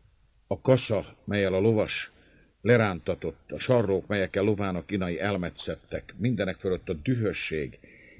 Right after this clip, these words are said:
mellyel a megtámadás történt, zavart hoztak a nemesek sorai közé. Főképp a gyalogság nem bírt ellentállni megtámadóinak, ingadozott, futott, és Zápolya rendei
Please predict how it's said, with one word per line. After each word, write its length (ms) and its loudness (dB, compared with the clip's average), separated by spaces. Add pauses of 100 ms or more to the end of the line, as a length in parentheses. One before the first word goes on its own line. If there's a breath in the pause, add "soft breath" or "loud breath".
mellyel 240 4
a 40 2
megtámadás 800 -2
történt, 680 -6 (160)
zavart 560 0
hoztak 560 -10 (520)
a 280 -4
nemesek 440 -4
sorai 480 -8
közé. 440 -14 (1600)
Főképp 520 8
a 80 10
gyalogság 800 6
nem 240 -2
bírt 340 -6
ellentállni 840 -2
megtámadóinak, 1080 -4 (260)
ingadozott, 840 -4 (160)
futott, 520 -6 (800 soft breath)
és 220 -6
Zápolya 520 0
rendei 720 -6